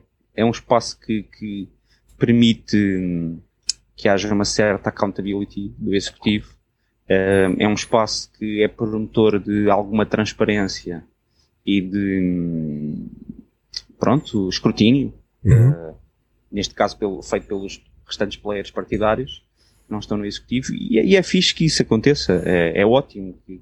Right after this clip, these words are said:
Speaker 1: que existam assembleias de freguesia e assembleias municipais. Agora, se nós queremos chegar em massa,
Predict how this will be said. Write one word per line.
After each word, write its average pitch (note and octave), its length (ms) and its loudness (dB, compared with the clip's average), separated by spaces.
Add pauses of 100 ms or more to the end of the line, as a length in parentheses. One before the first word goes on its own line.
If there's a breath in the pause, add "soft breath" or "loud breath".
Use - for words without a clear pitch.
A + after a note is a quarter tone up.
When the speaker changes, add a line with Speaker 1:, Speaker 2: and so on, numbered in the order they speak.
(100)
Speaker 1:
que G2+ 60 -12
existam G2+ 480 -10
assembleias G2 340 -8
de - 60 -20
freguesia G#2 240 -8
e - 20 -6
assembleias G#2+ 340 -12
municipais. G2 520 -10 (680)
Agora, D#3+ 520 -2 (160)
se - 120 -4
nós C#3+ 140 2
queremos C#3+ 240 2
chegar A2+ 340 4
em A2+ 140 4
massa, A2+ 560 0